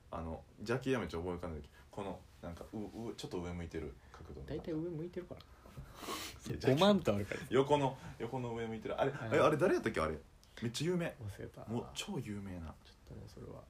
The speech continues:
Speaker 2: 調べていただいて。
Speaker 1: これはあかんわ。これ忘れてたらもう、
Speaker 2: ラジオやめる？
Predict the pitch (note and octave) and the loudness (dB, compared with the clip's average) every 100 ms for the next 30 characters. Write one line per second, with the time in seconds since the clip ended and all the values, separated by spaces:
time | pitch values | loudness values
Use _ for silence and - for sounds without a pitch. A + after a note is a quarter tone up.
0 | - - - - - - - - - - | -20 -20 -20 -18 -18 -18 -16 -16 -16 -18
1 | - - - - D#3+ F#3+ F3 D#3+ D3 D3 | -16 -18 -12 -8 -6 -2 2 2 0 -2
2 | B2+ C#3 - C3+ D#3+ D#3+ D#3+ - D#3+ D#3 | -2 -2 0 2 4 4 4 2 -2 -2
3 | D3+ A2+ B2 F2 E2+ F#2 A2+ A2+ E2 - | 4 8 8 8 2 0 2 2 0 -8
4 | - - - - - - - - - - | -20 -20 -20 -20 -20 -20 -20 -20 -20 -20
5 | - - A#2 G#2+ G#2+ A2 A#2+ | -20 -14 -8 -4 -4 -2 -6